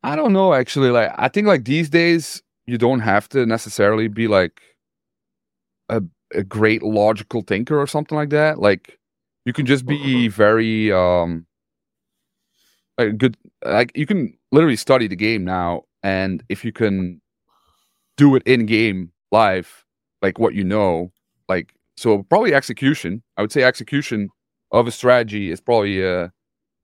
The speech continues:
Speaker 1: the, the, the main skill. 'Cause I think, like, a lot of people are very smart,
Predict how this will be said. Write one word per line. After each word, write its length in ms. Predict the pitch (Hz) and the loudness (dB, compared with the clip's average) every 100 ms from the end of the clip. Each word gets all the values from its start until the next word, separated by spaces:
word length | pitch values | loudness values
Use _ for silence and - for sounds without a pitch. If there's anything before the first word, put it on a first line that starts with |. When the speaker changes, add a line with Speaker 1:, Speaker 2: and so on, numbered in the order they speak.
| _ _ _ - | _ _ _ -6
Speaker 1:
the, 160 | 90 64 | -4 -4
the, 680 | 95 87 87 85 85 78 - _ _ - | -2 -2 0 -2 -6 -10 -14 _ _ -4
the 100 | 98 | -2
main 220 | 98 92 | 0 -2
skill. 440 | - 104 87 95 _ _ - | -4 -2 -2 -4 _ _ -2
'Cause 140 | 127 123 | 0 2
I 140 | 127 | 0
think, 160 | 156 196 | 0 -4
like, 180 | 156 - | -4 -4
a 60 | 123 | -2
lot 120 | 135 | -2
of 60 | 139 | -2
people 500 | 151 143 139 127 113 _ _ _ _ _ _ _ _ _ _ _ _ - | -6 -4 -2 -2 -6 _ _ _ _ _ _ _ _ _ _ _ _ 0
are 120 | 120 | 2
very 200 | 131 113 | 4 0
smart, 400 | - 127 104 | 0 0 0